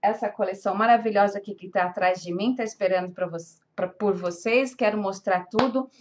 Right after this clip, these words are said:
Eu quero que vocês se cadastrem no w w w adrianachitz ponto com ponto b r,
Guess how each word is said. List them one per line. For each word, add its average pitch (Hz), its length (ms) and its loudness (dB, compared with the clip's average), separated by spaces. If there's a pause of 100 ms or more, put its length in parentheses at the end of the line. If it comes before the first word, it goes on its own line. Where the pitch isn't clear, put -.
(380)
Eu 233 120 2
quero 254 260 4
que 277 100 -6
vocês 262 400 0
se 277 80 -4
cadastrem 220 840 2
no 202 260 0
w 294 560 4
w 233 440 0
w 226 520 4
adrianachitz 208 920 2
ponto 220 300 -4
com 202 300 -2
ponto 277 320 -2
b 254 260 2
r, 214 600 6